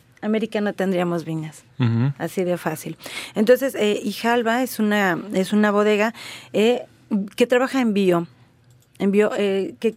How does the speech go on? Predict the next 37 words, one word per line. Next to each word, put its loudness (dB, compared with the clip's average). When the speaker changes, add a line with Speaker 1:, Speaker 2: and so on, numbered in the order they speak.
Speaker 1:
lo -2
que -8
quiero 2
decir -2
es -2
que -6
vamos -2
a -10
hacer, -6
van 2
a -6
hacer -6
todo 6
lo 0
posible -4
porque -2
sea -8
le-, 0
lo 2
más 0
natural -2
Speaker 2:
Ujú. 0
Speaker 1:
posible. -4
Menos, 2
menos 0
químicos 0
o -2
nada -2
de -6
químicos. -10
Eh, 4
aquí 0
el, 4
eh, 4
el 4
productor, 2
em, -2